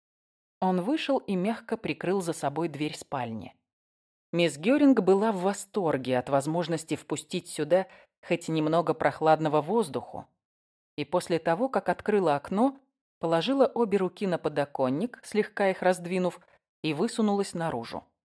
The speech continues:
Это бы ей понравилось гораздо больше, не будь она уверена, что Энди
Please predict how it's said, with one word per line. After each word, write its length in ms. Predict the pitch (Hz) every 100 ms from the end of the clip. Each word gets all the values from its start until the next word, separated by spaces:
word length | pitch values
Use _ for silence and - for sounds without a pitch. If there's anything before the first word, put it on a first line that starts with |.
| _ _ _ _ _ _ _ _ -
Это 220 | 277 262
бы 100 | 226
ей 180 | 208 220
понравилось 600 | 202 180 190 185 175 156
гораздо 440 | 151 160 143 156
больше, 520 | 127 123 117 - 120 - _ _ -
не 120 | 160
будь 240 | 147 156
она 240 | 143 147 147
уверена, 420 | 147 226 170 143
что 300 | - 151 -
Энди 480 | 240 254 214 143 131